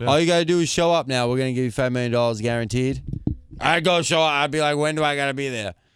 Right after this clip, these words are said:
Speaker 2: I want the five million dollars. I want it in cash.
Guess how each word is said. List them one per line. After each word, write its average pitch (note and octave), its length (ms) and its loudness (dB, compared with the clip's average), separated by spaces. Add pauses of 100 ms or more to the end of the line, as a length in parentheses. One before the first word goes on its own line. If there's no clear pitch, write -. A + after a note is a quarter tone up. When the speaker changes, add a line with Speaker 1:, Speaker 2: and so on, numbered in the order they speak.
(640)
Speaker 2:
I C3+ 100 0
want C3 340 0
the C3 40 2
five C3 140 2
million B2+ 320 -2
dollars. A#2 500 0 (200)
I A#2 80 -4
want C3 200 0
it B2 60 -2
in A#2 80 -2
cash. A#2 720 -2